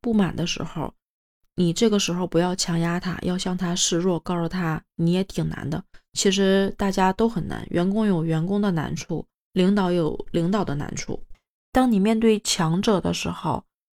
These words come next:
你要表现出你的实力，你的有效价值，你要跟他以强对强的做这种价值兑换，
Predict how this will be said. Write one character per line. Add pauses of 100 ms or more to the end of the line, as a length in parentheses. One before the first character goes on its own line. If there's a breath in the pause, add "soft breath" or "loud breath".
(200)
你
要
表
现
出
你
的
实
力，
你
的 (220)
有
效
价
值， (320)
你
要
跟
他
以
强
对
强
的
做
这
种
价
值
兑
换，